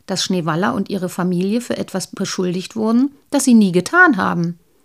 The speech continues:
Kolja und Natascha wurden nachdenklich.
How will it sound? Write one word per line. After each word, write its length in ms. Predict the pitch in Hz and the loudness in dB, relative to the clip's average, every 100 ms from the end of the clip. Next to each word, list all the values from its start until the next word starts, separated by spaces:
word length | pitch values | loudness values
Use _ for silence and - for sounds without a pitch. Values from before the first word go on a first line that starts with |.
| _ _ _ _ | _ _ _ _
Kolja 400 | - 180 180 220 | -2 -2 -2 -2
und 120 | 262 | -4
Natascha 520 | 196 165 156 151 170 | -4 -6 -8 -8 -8
wurden 220 | 202 240 254 | -6 -4 -4
nachdenklich. 920 | 196 160 - 160 156 170 160 - | -4 -10 -14 -14 -12 -14 -18 -20